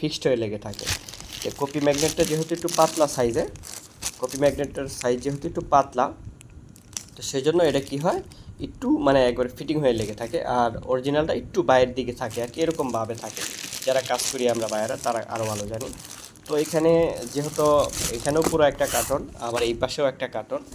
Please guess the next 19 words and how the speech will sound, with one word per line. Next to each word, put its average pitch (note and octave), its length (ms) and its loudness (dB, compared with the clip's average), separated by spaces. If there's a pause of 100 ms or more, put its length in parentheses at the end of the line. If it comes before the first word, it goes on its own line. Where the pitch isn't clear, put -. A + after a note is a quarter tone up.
(320)
এটা A#2 200 4
কোনোভাবেই C#3+ 560 2
আমার C#3 320 4
পক্ষে - 200 -6
সম্ভব A#2+ 380 0
না C#3+ 80 0
আপনাদেরকে B2+ 580 -2
ভিডিও B2 320 2
করে A#2+ 200 2
খুলে C#3 300 0
দেখানো। B2 400 2
দেখতেই B2+ 300 -4
পারতেছেন, A#2 440 -12
আমি A#2+ 200 -4
যতই A#2+ 280 -4
লাড়াচাড়া A#2 540 -4
করি, A#2+ 180 -8
এটা B2 140 -6
আসলে A2+ 300 -6